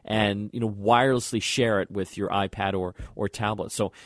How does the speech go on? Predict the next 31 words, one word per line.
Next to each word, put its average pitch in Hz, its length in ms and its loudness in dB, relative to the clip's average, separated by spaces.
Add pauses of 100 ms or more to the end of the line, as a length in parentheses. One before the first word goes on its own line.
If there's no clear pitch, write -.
(160)
you 113 80 -6
know, 107 80 -2
fantastic 120 640 0
for 101 100 -10
traveling 127 640 2
or 117 220 2
just 160 260 -2
giving 143 220 0
you 120 60 -2
that 107 220 2
extra 110 300 -2
amount 101 220 0
of 95 80 -6
storage 104 400 0
you, 92 100 -4
you 92 220 -8
need 98 180 -4
to, 90 220 -4 (220)
to 107 100 -4
really 104 180 2
get 92 160 0
the 95 80 -4
most 92 240 -2
out 98 40 2
of 90 60 0
your 85 120 0
tablet. 90 380 -6 (240)
So 131 120 0
fifty 196 280 4
bucks, 131 280 2
eh? 80 140 -4